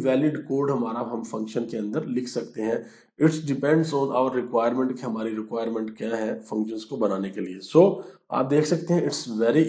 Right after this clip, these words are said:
easy। हमने just क्या किया है कि हमने function को बनाया है, और function को बनाने के बाद हमने function को call किया है। जब हमने function को call किया है तो function को कॉल, जैसे ही function को call किया तो फंक्शन की ये यहाँ पे क्या आ गया, मेरे पास यहाँ पर ये आ गया कि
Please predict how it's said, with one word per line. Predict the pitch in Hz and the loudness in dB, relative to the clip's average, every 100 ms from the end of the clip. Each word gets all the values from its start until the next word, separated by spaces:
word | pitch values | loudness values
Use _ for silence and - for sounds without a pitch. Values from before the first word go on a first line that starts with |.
| 143 | 2
easy। | 139 165 160 - _ - | 2 0 -2 -14 _ -2
हमने | 120 135 | 0 2
just | 131 151 - | 4 2 0
क्या | 131 143 | 4 4
किया | - 120 117 | 4 2 2
है | 123 123 - _ - | 0 -4 -12 _ -10
कि | 117 | 2
हमने | 127 131 120 120 - - - | 4 6 4 2 -2 -6 -2
function | 127 117 147 | -2 0 0
को | 151 | 2
बनाया | 120 110 110 127 | 4 4 4 4
है, | 143 139 | 2 0
और | 123 | -4
function | - 113 110 | -8 -8 -6
को | 123 127 | -4 -2
बनाने | 110 107 113 | -2 -4 -6
के | |
बाद | 113 113 | -6 -6
हमने | 107 107 | -4 -4
function | 113 107 - 120 | -6 -8 -10 -8
को | 135 - | -8 -6
call | 120 131 | -2 0
किया | 156 123 117 | 0 2 2
है। | 117 - - _ | 0 -8 -20 _
जब | 131 | 2
हमने | 143 143 | 4 4
function | 147 127 120 147 | 0 -2 0 -2
को | 143 151 - | 0 -2 0
call | 135 165 160 | 8 8 8
किया | 123 120 | 2 2
है | 123 - - _ | 0 -4 -16 _
तो | 110 | -10
function | - 120 131 131 | -6 -4 -4 -4
को | 139 | -4
कॉल, | - 120 123 - | -4 -4 -4 -8
जैसे | 113 117 117 139 | 0 0 2 -2
ही | |
function | 135 117 123 123 | -4 -6 -6 -6
को | 123 | -8
call | 110 113 | -6 -8
किया | 110 117 | -6 -8
तो | 113 | -8
फंक्शन | 117 113 107 120 | -8 -8 -8 -10
की | 110 117 110 | -8 -8 -6
ये | 107 | -6
यहाँ | 104 104 | -8 -8
पे | 135 139 _ _ - | -10 -12 _ _ -4
क्या | 117 | -2
आ | 107 | 0
गया, | 113 131 - 117 | 0 0 -4 -4
मेरे | 107 110 | -2 -2
पास | 113 113 110 | -2 -4 -6
यहाँ | 107 | -10
पर | 107 117 | -8 -6
ये | 110 127 - - - _ | -2 -2 -4 -12 -20 _
आ | - 117 | 0 4
गया | 120 | 4
कि | 120 127 | 4 -2